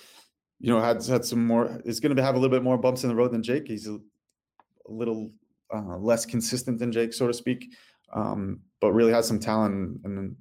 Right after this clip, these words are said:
real, real ability that, that can really translate. He's got a nice mix of weapons between the way he strikes the ball, right foot, left foot, uh, pace and power, um, soft feet. So he, he's, he's got a lot of tools. And for him, it's just a little bit that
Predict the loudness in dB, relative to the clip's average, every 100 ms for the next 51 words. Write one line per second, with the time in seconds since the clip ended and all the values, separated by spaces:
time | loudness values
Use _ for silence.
0 | -6 -2 0 -2 -8 _ 2 2 4 4
1 | 2 0 -2 -4 -6 -6 -6 -6 -6 -6
2 | -4 -2 -2 0 0 0 -2 -4 -6 -4
3 | -2 0 0 -2 -6 -10 -8 -4 -4 -4
4 | -2 -4 -4 -2 2 4 4 2 -4 -2
5 | -2 -2 2 2 4 0 0 -4 -20 _
6 | _ -14 -12 -12 -8 -6 -6 -6 0 4
7 | 4 2 -2 _ _ _ _ -10 -8 -10
8 | -12 -6 -6 -6 -6 -6 -6 -12 -8 -6
9 | -4 -4 -6 -8 -8 -6 0 0 0 -2
10 | _ _ -6 -2 2 2 0 2 4 2
11 | 0 -8 -16 -18 -12 -6 -2 -2 -4 -6
12 | -8 -10 -14 -8 -6 -4 -2 -2 -2